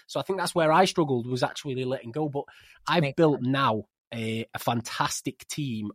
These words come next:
Speaker 1: and, and
Speaker 2: Wow.
Speaker 1: obviously you get a lot of trial and error, and you get a few duds that, that come in and out and things like that over time. But I've got a team downstairs now that I, I, I hope they all work for me for the next twenty years. I'm sure they won't 'cause they're all way too talented.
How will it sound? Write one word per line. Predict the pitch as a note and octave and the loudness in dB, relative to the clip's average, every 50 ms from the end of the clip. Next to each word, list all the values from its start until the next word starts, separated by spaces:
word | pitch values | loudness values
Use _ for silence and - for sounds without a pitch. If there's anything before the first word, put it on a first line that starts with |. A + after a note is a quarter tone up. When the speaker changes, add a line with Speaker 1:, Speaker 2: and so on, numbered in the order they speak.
| _ | _
Speaker 1:
and, | A#2 A2+ A2+ A#2+ - | -8 -8 -8 -8 -8
and | B2 - | -6 -2
Speaker 2:
Wow. | C3+ C#3 | 0 0
Speaker 1:
obviously | D3 D3 D#3 C#3+ - - C3+ | 0 0 -2 -4 -4 -6 -6
you | B2+ B2 | -6 -6
get | C#3 G2 | -6 -8
a | B2+ | -8
lot | C3+ - | -12 -12
of | - | -8
trial | - - C3 A#2+ A2 A2+ | -2 -2 0 0 0 -2
and | A#2 C3 | -2 0
error, | D3 D#3 D#3 D3+ D3+ D3 C#3+ - - - - - _ _ | 4 4 6 8 6 6 4 2 -8 -20 -20 -20 _ _
and | G#2+ A#2+ B2+ | -8 -6 -6
you | B2+ A#2+ | -4 -2
get | B2 D3 C#3 | -4 -4 -6
a | A#2 | -6
few | - - C3 A#2 | -8 -8 -8 -4
duds | A2+ C#3 C#3 C#3+ C3+ - - - - | 0 0 2 2 0 -4 -12 -12 -10
that, | D3 C3+ - _ _ _ _ | -10 -10 -10 _ _ _ _
that | C#3 C#3 - - _ _ _ _ | -4 -4 -4 -6 _ _ _ _
come | - - C#3+ | -4 0 0
in | C#3 C#3 | 0 0
and | C#3+ C#3+ D3 | 0 0 0
out | C#3+ C#3+ C#3+ C3+ | 0 0 0 -2
and | - G#2+ - | -2 -6 -6
things | C#3+ C3 C3+ B2 | -4 -4 -4 -4
like | B2+ A#2+ A#2 - | -4 -6 -6 -6
that | A#2+ B2+ B2 | -6 -6 -6
over | - B2 A2 A2+ | -6 -6 -8 -8
time. | A2 - C#3 B2+ C3 C3 C3+ C3 - - - - _ _ _ | -6 -4 -2 0 0 0 0 -2 -6 -14 -20 -20 _ _ _
But | A2+ A#2+ - C#3+ C#3+ C3+ - - | -10 -10 -8 -12 -14 -12 -6 -4
I've | C#3+ D3+ D3+ - | -2 -2 -2 -2
got | - D3+ - - | -2 -2 -2 -2
a | - | -6
team | - - C#3 B2+ B2 | -4 -2 0 0 0
downstairs | A#2+ B2+ A2+ A2 A2+ - - C3 B2 A#2+ B2 | 2 0 0 0 -2 -4 -2 -2 -2 -2 -2
now | B2 A#2+ A2+ G#2+ | -2 -2 -2 -2
that | G#2+ A2 - | -4 -4 -4
I, | - A2 A2+ G#2+ A2+ A#2 A#2 - G#3+ - _ _ _ _ _ _ _ _ - _ _ _ | -6 -6 -4 -4 -4 -4 -4 -6 -8 -10 _ _ _ _ _ _ _ _ -20 _ _ _
I, | B2 C3 | -2 0
I | C3+ | 0
hope | A2+ - - - D#3+ D3+ D3+ - - - _ _ | 0 0 4 6 6 6 6 2 -4 -16 _ _
they | B2 B2 A#2+ A#2+ | -4 -2 0 0
all | A#2 A#2 A#2 A2+ | 2 2 0 0
work | A2 A2+ A2 G#2+ - | 0 -2 -2 -4 -4
for | - | -6
me | G#2 G#2 | -6 -6
for | - - | -6 -6
the | G#2+ | -10
next | G2+ - - - | -10 -10 -10 -10
twenty | - A#2 G2+ G2 G2 | -8 -6 -6 -4 -4
years. | G2 F#2+ F#2+ G#2+ | -4 -4 -4 -4
I'm | A#2 A2 | -6 -6
sure | - - D#3 D3+ | -2 0 0 2
they | C3+ A2+ | 2 2
won't | A2 A#2 B2+ B2 | 2 0 0 -2
'cause | B2 B2 | -4 -4
they're | A2+ A#2 | -4 -4
all | A2+ A2 G2+ | -4 -4 -4
way | F#2+ G2 A#2+ B2+ A#2 | -4 -2 -2 -2 -2
too | - A2+ G#2 | -4 -6 -6
talented. | - - G#2+ A2+ A#2+ A2+ - C#3+ C#3+ | -4 -4 -2 -2 -4 -4 -4 -6 -6